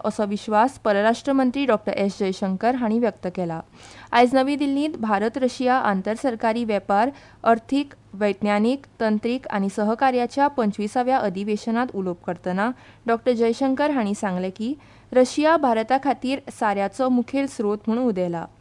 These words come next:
रशिये कडल्यान कच्चे तेल, कोळसो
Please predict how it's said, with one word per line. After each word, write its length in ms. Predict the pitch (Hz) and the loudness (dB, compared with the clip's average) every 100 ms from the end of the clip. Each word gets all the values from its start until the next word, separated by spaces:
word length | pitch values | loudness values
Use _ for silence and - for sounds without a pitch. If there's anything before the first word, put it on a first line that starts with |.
| - - - - | -20 -20 -16 0
रशिये 360 | 254 254 285 302 | 2 2 -2 2
कडल्यान 500 | 320 294 294 320 339 - | 2 4 2 0 -4 -4
कच्चे 340 | 233 - 240 | -4 -2 -4
तेल, 400 | 226 214 202 254 269 | -2 -2 0 -2 -6
कोळसो 560 | - 214 214 - 214 254 | -4 -2 -2 -2 -2 -2